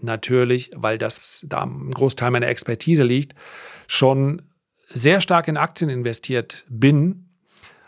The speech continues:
überlege ich, den Anteil eher noch auszubauen. Einfach deshalb, weil es für mich so einfach zu managen ist. Und ich kann natürlich, wenn es um Erträge geht aus dem Immobiliensektor,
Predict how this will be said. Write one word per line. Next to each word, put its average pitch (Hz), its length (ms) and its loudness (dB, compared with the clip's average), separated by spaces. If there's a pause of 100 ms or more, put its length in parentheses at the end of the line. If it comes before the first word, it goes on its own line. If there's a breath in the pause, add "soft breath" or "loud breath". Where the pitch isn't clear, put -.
(480 soft breath)
überlege 147 420 4
ich, 156 80 0
den 139 160 -2
Anteil 156 360 -2
eher 156 160 0
noch 160 120 -4
auszubauen. 170 600 -6 (720)
Einfach 208 440 0
deshalb, 156 720 0 (120)
weil 135 340 0
es 175 140 -4
für 170 80 -2
mich 160 180 0
so - 160 -8
einfach 175 400 -2
zu - 140 -2
managen 170 420 0
ist. - 240 -14 (440 soft breath)
Und 131 140 2
ich 123 140 -2
kann 185 180 2
natürlich, 160 540 0
wenn 139 160 0
es 143 160 -4
um 127 560 -4 (260)
Erträge 147 580 4
geht 113 360 -12
aus 127 260 -4
dem 139 160 -10
Immobiliensektor, 123 1080 -2